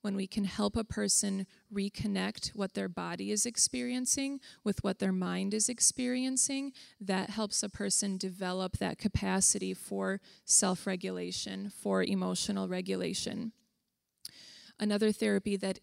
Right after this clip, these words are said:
is very effective for the treatment of complex trauma is E M D R. Um, you can go and research that if you're interested in learning more about that specifically, but that is one that is emerging as very effective for the treatment of complex trauma.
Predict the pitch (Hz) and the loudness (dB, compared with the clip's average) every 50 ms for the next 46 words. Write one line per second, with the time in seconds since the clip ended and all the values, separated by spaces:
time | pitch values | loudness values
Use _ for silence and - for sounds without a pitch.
0 | _ - 254 262 277 269 233 226 208 196 202 190 185 185 185 185 - - 190 185 | _ 2 4 4 6 6 4 4 4 4 4 4 4 4 4 2 2 0 -2 -2
1 | - - 190 180 - - - 196 185 190 196 190 - - - - - - - _ | -2 -2 -2 -2 -4 -2 -2 0 0 0 0 -2 -6 -12 -20 -20 -20 -20 -20 _
2 | _ _ _ _ _ _ - - - 220 202 196 190 196 196 - - 220 208 202 | _ _ _ _ _ _ -20 -4 2 4 4 4 4 4 2 2 0 0 2 4
3 | 202 202 190 - - 202 196 - 202 175 - - - - 208 196 190 190 196 202 | 2 2 2 0 -2 -4 -2 0 0 0 0 0 0 2 0 2 2 2 2 2
4 | - - - 202 202 196 196 - - - 208 196 190 190 190 202 208 247 240 196 | 0 0 0 2 2 4 2 2 2 2 2 2 2 2 2 2 2 4 4 4
5 | 180 185 185 190 220 226 233 - - - - - - 208 196 196 196 190 - 208 | 4 4 4 4 2 0 -2 -6 -14 -18 -18 -10 -8 -6 -4 -4 -4 -4 -2 0
6 | 208 196 202 196 190 190 190 190 190 - - 202 196 - - 202 196 196 196 190 | 0 0 0 0 0 0 2 2 2 2 2 2 0 -2 -2 -2 -2 -2 -2 -2
7 | - 208 - 202 196 - 202 202 - - - 208 190 196 196 190 190 190 190 190 | -4 -4 -2 -2 -2 0 0 0 0 0 0 -2 -2 -2 -2 -2 -2 -2 -2 -2
8 | 190 196 190 185 185 185 185 185 180 185 185 - - 196 202 185 180 175 175 208 | -2 -2 -2 -2 0 -2 -2 -2 -2 -2 -2 -2 -2 -4 -2 -2 -2 -2 -2 -4
9 | - - - - - - 202 - - 202 190 - 202 - - 196 196 208 226 - | -2 -2 0 0 0 2 2 2 2 2 0 -4 -8 -6 -4 -4 -4 -4 -4 -6
10 | - - - - - 208 - 190 190 196 196 196 - 208 196 196 190 185 190 190 | -12 -18 -10 -8 -6 -4 -2 0 0 2 2 2 4 4 2 2 2 0 0 0
11 | 190 196 190 190 190 190 190 - 196 190 190 - - 190 185 185 - 190 190 196 | 0 0 0 0 0 -2 -2 0 -2 -2 -2 -2 -4 -2 0 2 2 2 0 -2
12 | 185 190 202 208 196 185 180 - 190 185 - - - 196 185 196 202 - - 233 | -2 0 0 0 0 -2 -4 -6 -8 -8 -8 -6 -6 -4 -4 -4 -4 -6 -10 -14
13 | - - - 202 190 190 190 - - 196 - - 190 190 185 - - - 196 196 | -6 -2 0 2 2 2 0 0 -2 -4 -2 -2 -4 -4 -4 -6 -6 -6 -6 -4
14 | - 208 208 - - - - 208 190 185 190 196 208 226 | -4 -4 -2 -2 -2 -2 -2 -2 -2 0 0 0 0 0